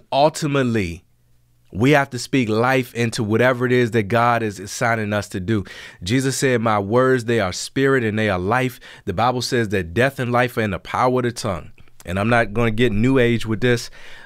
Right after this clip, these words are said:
but what I am saying is that it's important what it is that we say, how it is that we approach. And so I guess, I don't know who's keeping track, but maybe number two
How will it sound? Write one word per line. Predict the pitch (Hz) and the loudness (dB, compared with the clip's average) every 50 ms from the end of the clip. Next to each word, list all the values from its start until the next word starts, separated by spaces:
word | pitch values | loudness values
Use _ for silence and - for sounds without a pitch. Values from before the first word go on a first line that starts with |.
| - - | -14 -6
but | - 107 117 113 | 0 2 2 4
what | 117 117 | 4 2
I | 117 113 127 139 | 2 2 2 2
am | 139 131 123 | 2 0 0
saying | 120 - - 147 139 139 131 127 117 113 | -2 -4 0 0 2 2 2 2 2 0
is | 107 98 92 | -2 -2 -2
that | 87 107 101 98 - | 0 0 0 0 0
it's | 113 117 117 - | -4 -4 -2 -2
important | 117 104 92 - - - 143 147 127 90 95 - - _ _ _ _ _ _ _ - _ _ _ _ _ _ - | -2 -4 -4 -4 -2 0 2 2 2 0 -4 -14 -18 _ _ _ _ _ _ _ -20 _ _ _ _ _ _ -10
what | - 92 101 131 143 | -6 0 2 2 2
it | 139 139 | 4 4
is | 131 135 131 131 120 | 4 4 4 4 4
that | 120 117 110 | 2 0 2
we | 104 120 117 | 2 0 0
say, | 113 - - - 139 139 139 131 131 | 0 -2 -2 0 2 2 2 2 0
how | 127 - 131 131 127 123 | -2 -2 -2 -2 -2 0
it | 120 | 0
is | 120 120 110 | -2 -2 0
that | 113 110 | -2 0
we | 107 110 104 | 0 0 0
approach. | 92 87 - - 139 127 120 123 - - - - - - - | -2 -2 -2 0 2 2 2 2 0 -4 -4 -6 -6 -8 -8
And | - - 98 | -6 -6 -4
so | - - 113 | 0 0 0
I | 113 117 | 2 2
guess, | 120 131 127 123 - - | 2 2 2 0 -2 -6
I | 95 113 123 | -2 0 0
don't | 127 123 | 0 2
know | 123 117 113 | 2 2 2
who's | 123 127 120 117 | 2 0 -2 -2
keeping | - 131 123 117 113 101 | -2 -4 -4 -2 -4 -6
track, | - - 131 120 110 - - | -2 0 0 0 0 -4 -6
but | 101 101 104 104 73 57 - - _ - - | -6 -4 -4 -4 -6 -8 -16 -18 _ -10 -4
maybe | 104 113 117 117 120 120 | 0 0 2 2 2 2
number | 117 123 120 120 117 113 | 2 2 2 2 2 0
two | 104 - - 139 131 120 113 - | 0 2 2 2 2 2 2 -2